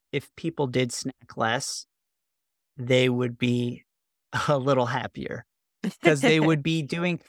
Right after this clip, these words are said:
Speaker 1: they would fill that time with other things, like,
Speaker 2: Yep.
Speaker 1: other things that actually bring them joy or that they can actually experience. Snacks are delicious,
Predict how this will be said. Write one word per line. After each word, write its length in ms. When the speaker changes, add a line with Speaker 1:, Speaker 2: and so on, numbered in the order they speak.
Speaker 1:
they 100
would 120
fill 260
that 200
time 300
with 160
other 220
things, 560
like, 120
Speaker 2:
Yep. 40
Speaker 1:
other 200
things 260
that 120
actually 380
bring 240
them 180
joy 460
or 120
that 180
they 80
can 140
actually 340
experience. 800
Snacks 500
are 200
delicious, 720